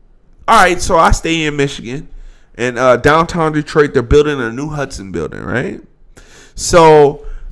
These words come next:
uh, the new Hudson building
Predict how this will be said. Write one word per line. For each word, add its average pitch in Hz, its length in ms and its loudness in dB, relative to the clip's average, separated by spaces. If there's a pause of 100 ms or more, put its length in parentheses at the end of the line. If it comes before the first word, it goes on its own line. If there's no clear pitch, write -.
uh, 135 600 2 (260)
the 117 160 -8
new 170 240 -6
Hudson 202 420 -2
building 170 520 -4